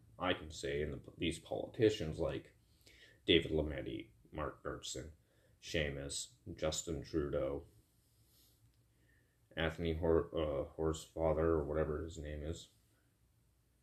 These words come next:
they don't know what it's like to fucking work. They know what it's like to bitch and cry and complain about not getting their way.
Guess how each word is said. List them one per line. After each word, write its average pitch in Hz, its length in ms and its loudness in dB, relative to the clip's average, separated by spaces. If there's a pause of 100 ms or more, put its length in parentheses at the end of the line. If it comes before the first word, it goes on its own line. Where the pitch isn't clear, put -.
(500)
they 117 80 6
don't 117 160 6
know 76 60 2
what 69 160 0
it's - 160 -6
like - 180 -6
to - 140 -18
fucking 60 260 -8
work. 85 200 0
They 85 80 4
know 80 120 4
what 76 140 4
it's - 200 -8
like 80 180 -2
to 78 80 -4
bitch - 260 -2
and - 120 -10
cry 76 180 0
and 73 140 -10
complain 78 540 0 (360)
about 73 240 2
not - 260 -6
getting 71 260 0
their 65 140 -8
way. 85 420 8